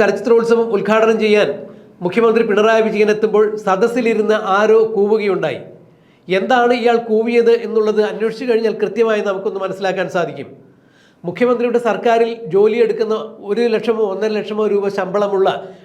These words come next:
ഡോക്ടേഴ്സും എഞ്ചിനീയേഴ്സും ഉൾപ്പെടെയുള്ള ചില ആളുകളാണ് പാവപ്പെട്ടവർക്ക് നൽകുന്ന, അതായത്, ഒരു നേരത്തെ ഭക്ഷണമോ മരുന്നോ വാങ്ങിക്കാൻ ഗതിയില്ലാതെ ക്ഷേമ പെൻഷനുകൾക്ക് അപേക്ഷിച്ചിട്ട് ആ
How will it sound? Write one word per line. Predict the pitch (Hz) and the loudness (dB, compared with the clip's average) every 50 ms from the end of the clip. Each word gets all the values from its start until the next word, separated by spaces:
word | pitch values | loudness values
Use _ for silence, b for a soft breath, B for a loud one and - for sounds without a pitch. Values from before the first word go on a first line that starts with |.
| B B B B 165 | B B B B 2
ഡോക്ടേഴ്സും | 175 190 196 196 - 254 233 - - 233 - - | 2 2 2 2 0 -2 -2 -2 -4 -8 -6 -8
എഞ്ചിനീയേഴ്സും | 185 175 208 214 226 220 214 220 220 208 196 | -8 -6 -2 2 2 2 2 0 -6 -4 -4
ഉൾപ്പെടെയുള്ള | 190 185 220 220 220 214 214 208 202 - - | -4 -2 0 2 4 4 4 2 0 0 0
ചില | 202 196 202 185 185 | 0 0 2 2 2
ആളുകളാണ് | 180 190 208 202 202 196 185 180 185 190 214 202 B B B B B _ | 0 0 0 0 0 0 0 0 -2 -4 -6 -8 B B B B B _
പാവപ്പെട്ടവർക്ക് | 185 185 208 240 254 254 247 240 247 233 233 226 214 226 214 | 0 0 2 0 0 0 0 0 2 2 2 2 0 -4 -4
നൽകുന്ന, | 220 208 196 208 202 208 190 | -4 -2 -2 -2 -2 -2 -2
അതായത്, | 185 202 196 202 196 202 | 0 0 0 0 0 -2
ഒരു | 190 190 208 | -2 0 0
നേരത്തെ | 214 214 208 - 214 226 180 | -2 -2 -2 -2 -4 -4 -4
ഭക്ഷണമോ | 170 170 170 202 214 214 220 214 196 | -4 -8 -6 -6 -2 -2 0 0 0
മരുന്നോ | 190 190 190 190 220 214 208 | 0 -2 0 2 0 2 2
വാങ്ങിക്കാൻ | 202 196 196 196 190 220 202 190 175 | 0 -2 -4 -6 -6 -6 -6 -2 -2
ഗതിയില്ലാതെ | 180 185 180 220 208 226 208 220 202 202 202 180 - - B B B B B B | -2 -2 -2 -4 -6 -2 0 0 0 2 0 -2 -4 -6 B B B B B B
ക്ഷേമ | - 196 196 208 214 233 - | -6 -4 -2 -2 -2 -2 -2
പെൻഷനുകൾക്ക് | 233 220 190 - 220 226 220 208 220 214 | -2 -4 -4 -2 0 0 0 2 0 -2
അപേക്ഷിച്ചിട്ട് | 196 185 208 208 208 202 214 214 220 233 233 240 | 0 0 -2 -2 -2 -6 -8 -2 -2 -2 -2 0
ആ | 196 | -4